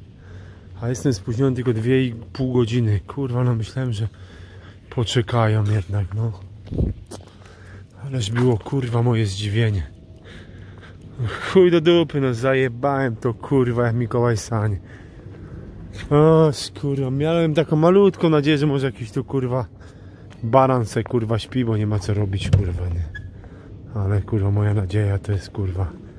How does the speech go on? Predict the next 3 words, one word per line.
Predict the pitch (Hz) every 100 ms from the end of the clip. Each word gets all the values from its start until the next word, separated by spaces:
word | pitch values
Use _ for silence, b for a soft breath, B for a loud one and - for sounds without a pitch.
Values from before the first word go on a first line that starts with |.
| B B B B B - 113
daremna. | 107 107 107 98 80 B B B B - - - - B B B B B B B B B B - - - - - - - - - - - - - - - - - - - -
Chuj, | 127 123 117
no. | 95